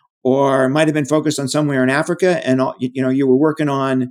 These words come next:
working on Indonesia one day and you were working on terrorism the next day. Entire groups of people.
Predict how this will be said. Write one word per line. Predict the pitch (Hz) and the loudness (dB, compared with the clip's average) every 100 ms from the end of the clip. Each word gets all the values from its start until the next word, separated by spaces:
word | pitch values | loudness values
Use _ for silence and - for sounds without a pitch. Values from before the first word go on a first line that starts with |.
| - _ _ _ - | -10 _ _ _ -8
working | 170 165 151 | -6 -2 -2
on | 147 | 0
Indonesia | 151 147 151 139 | 0 0 0 0
one | 131 147 156 | 0 0 2
day | 156 151 127 | 2 2 0
and | 135 | -4
you | 156 | -2
were | 143 | 2
working | 135 139 135 | 2 0 -4
on | 127 | -4
terrorism | 139 143 127 127 | -2 -2 0 -4
the | 113 | -6
next | 107 - | -10 -12
day. | - - _ _ _ _ _ _ - | -16 -20 _ _ _ _ _ _ -20
Entire | 135 151 165 170 | -2 4 4 4
groups | 143 156 - | 2 2 2
of | 131 | -4
people. | - 123 - - | -4 -6 -8 -20